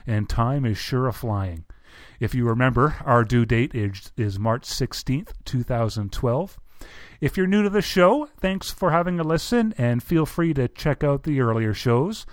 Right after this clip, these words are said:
You can subscribe on iTunes, the BlackBerry podcast app,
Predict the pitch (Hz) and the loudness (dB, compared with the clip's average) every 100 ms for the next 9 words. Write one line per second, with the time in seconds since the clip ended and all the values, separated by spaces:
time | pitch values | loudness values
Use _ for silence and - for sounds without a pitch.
0 | - - - - 139 131 - 151 254 - | -20 -20 -20 -8 -2 0 2 -2 -2 -10
1 | - 135 - - 160 170 175 139 120 120 | -2 -2 -2 -2 0 2 0 0 0 0
2 | 117 - - 185 180 - 143 175 254 262 | -2 -8 -4 -2 -2 2 2 4 0 -4
3 | - - - - - 120 139 139 - 147 | -10 -12 -18 -20 -6 -2 2 0 0 0
4 | 135 139 135 170 170 156 135 127 127 - | 2 0 0 0 -2 -2 -2 2 0 -2
5 | - 135 143 | -2 -2 -2